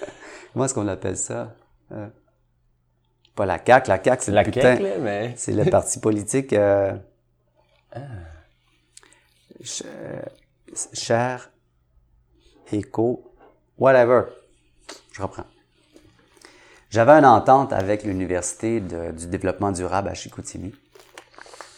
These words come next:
Speaker 2: Ok.
Speaker 1: Et c'est avec eux que j'ai développé le projet, d'ailleurs.
Speaker 2: De We Rose ?
Speaker 1: De,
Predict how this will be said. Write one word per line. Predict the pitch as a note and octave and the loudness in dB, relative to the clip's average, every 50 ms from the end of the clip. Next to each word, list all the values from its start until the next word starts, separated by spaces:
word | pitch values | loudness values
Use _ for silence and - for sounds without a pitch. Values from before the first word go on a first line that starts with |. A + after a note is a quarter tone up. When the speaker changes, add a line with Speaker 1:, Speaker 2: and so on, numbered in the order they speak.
| - - - A#2 | -20 -14 -6 -6
Speaker 2:
Ok. | G#2+ F2+ A2+ A#2+ - - - _ _ _ - _ _ _ _ - _ _ | -4 -4 -4 -8 -10 -16 -20 _ _ _ -20 _ _ _ _ -20 _ _
Speaker 1:
Et | - G#2+ G#2+ A2 A2+ A#2 A2+ A#2 - - _ _ _ _ _ _ _ _ _ _ _ _ _ | -2 2 4 4 6 6 4 4 0 -8 _ _ _ _ _ _ _ _ _ _ _ _ _
c'est | - - - | -2 0 2
avec | G#2 G2 G2+ - | 2 2 2 2
eux | C#3+ C#3+ | 2 2
que | - | 4
j'ai | F#2+ A2 | 2 2
développé | G#2 G2+ F#2+ G2+ F#2+ - G#2+ | 0 2 2 2 0 0 -2
le | G#2 F2+ | -4 -4
projet, | - - F2+ D#2+ G2+ B2 | -4 -6 -6 -4 -4 -6
d'ailleurs. | B2+ G2+ F2+ F2+ A2 C3+ B2+ _ _ _ _ _ _ _ _ - - | -6 -8 -10 -10 -12 -14 -16 _ _ _ _ _ _ _ _ -12 -4
Speaker 2:
De | - A2 | -2 0
We | G#2 G#2+ A2 G#2+ | 2 4 2 4
Rose ? | G#2+ A#2 D3 F3 - - - _ _ _ _ | 4 2 0 0 -8 -18 -20 _ _ _ _
Speaker 1:
De, | A2 G#2+ G#2 G#2 | 0 2 4 4